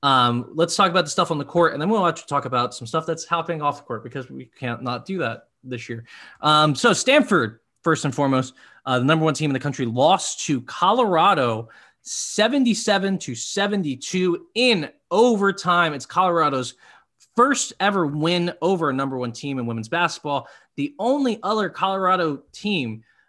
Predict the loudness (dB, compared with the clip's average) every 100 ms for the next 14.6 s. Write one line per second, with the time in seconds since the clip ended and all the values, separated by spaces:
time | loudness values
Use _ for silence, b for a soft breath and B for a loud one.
0 | -6 -4 -4 -8 -12 -12 -16 _ _ _
1 | -12 -6 -2 -2 -2 -4 -6 -6 -6 -4
2 | -2 -2 -2 -4 -4 -6 -6 -10 -8 -6
3 | -4 -4 -6 -8 -8 -10 -8 -4 -4 -4
4 | -8 -8 -10 -10 b b -2 2 2 2
5 | -2 -4 -6 -8 -8 -8 -8 -10 -8 -4
6 | -2 -2 -2 -2 -4 -2 -4 -4 -10 -10
7 | -8 -6 -8 B B _ 0 2 2 0
8 | -2 B B B _ 0 2 2 -4 -6
9 | -10 -10 -4 -4 -4 -6 -6 -8 -14 _
10 | _ -10 0 2 2 -2 -4 -4 -4 -6
11 | _ -2 0 0 -4 -8 -10 -8 -8 -8
12 | b b b -4 -2 -4 -4 -2 -2 -4
13 | -8 -8 -8 -8 -8 -10 -12 b b b
14 | -2 -2 0 -2 -2